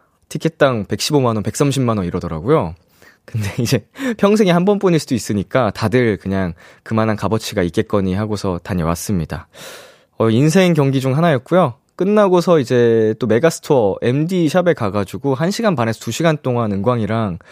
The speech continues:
열심히 쇼핑을 했어요. 자켓도 사고, 어, 유니폼도 사고요. 트레이닝복도 사고요. 은광이는 메가스토어에서 오십만 원 넘게 썼어.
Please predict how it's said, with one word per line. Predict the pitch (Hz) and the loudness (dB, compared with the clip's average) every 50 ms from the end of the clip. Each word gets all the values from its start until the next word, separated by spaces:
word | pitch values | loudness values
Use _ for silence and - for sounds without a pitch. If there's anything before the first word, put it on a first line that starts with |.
| - - - _ - | -20 -20 -14 _ -4
열심히 | 113 113 - - 139 135 | -4 -2 -2 -2 -2 -2
쇼핑을 | 120 - 165 160 - 175 156 139 131 | -2 -2 -4 -4 -2 -2 0 0 0
했어요. | 156 151 - - 107 92 85 76 - - _ - - - - _ - | -2 -2 -4 -6 -6 -6 -6 -6 -10 -14 _ -20 -20 -20 -20 _ -8
자켓도 | - 110 - - 156 143 - 135 | -8 -6 -2 -2 -2 0 0 -2
사고, | 120 - 147 139 127 - 156 151 131 110 92 87 95 - _ _ _ _ _ _ _ - | 0 0 -2 -2 0 2 2 2 2 2 0 -2 -6 -10 _ _ _ _ _ _ _ -16
어, | - 78 80 | -14 -8 -4
유니폼도 | 98 127 156 180 170 - 147 139 123 113 | 0 0 2 2 0 0 -2 -2 -2 -2
사고요. | 107 - 147 135 - 117 120 127 127 120 104 92 95 107 _ - | -2 -2 -4 -4 -2 -2 0 0 0 0 -2 -6 -8 -12 _ -6
트레이닝복도 | - - 180 185 170 143 113 101 - 104 | -2 0 2 2 2 0 -2 -4 -6 -6
사고요. | 92 - 131 123 - - 95 82 82 90 123 185 214 _ _ _ _ _ _ _ _ _ _ _ _ _ - - _ - | -4 -4 -4 -4 -4 -4 -4 -4 -2 -4 -4 -6 -8 _ _ _ _ _ _ _ _ _ _ _ _ _ -20 -8 _ 0
은광이는 | 139 156 175 190 190 190 185 147 | 2 4 4 4 4 4 4 4
메가스토어에서 | 123 113 123 - - - - 170 156 135 131 139 | 4 4 4 2 2 2 2 4 4 4 4 2
오십만 | 98 95 107 - 170 202 190 160 | 0 -2 0 0 2 2 2 2
원 | 135 | 0
넘게 | 113 104 82 - | -2 -2 -4 -6
썼어. | 85 - 107 - - 202 156 87 | -8 -8 -8 -6 -4 -4 -4 -4